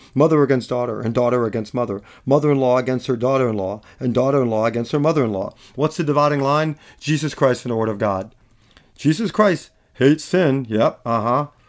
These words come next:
He's gonna punish the sinners who do the sin. So,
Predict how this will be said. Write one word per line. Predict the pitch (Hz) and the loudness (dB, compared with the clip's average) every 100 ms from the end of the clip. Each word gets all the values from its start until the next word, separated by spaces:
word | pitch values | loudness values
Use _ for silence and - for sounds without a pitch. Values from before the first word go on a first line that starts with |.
| - | -6
He's | 135 | -4
gonna | 143 | -2
punish | - 160 147 | -2 -2 -2
the | 147 | -4
sinners | - 180 160 127 | -4 -2 -2 -2
who | |
do | 131 131 | -2 -2
the | |
sin. | 120 190 156 107 110 _ _ _ _ _ _ _ _ _ _ _ _ _ _ _ _ _ _ _ _ _ _ _ _ _ _ _ _ _ _ _ _ _ _ _ _ _ _ _ _ | -2 -2 -2 -4 -12 _ _ _ _ _ _ _ _ _ _ _ _ _ _ _ _ _ _ _ _ _ _ _ _ _ _ _ _ _ _ _ _ _ _ _ _ _ _ _ _
So, | - 175 170 165 | 2 4 6 4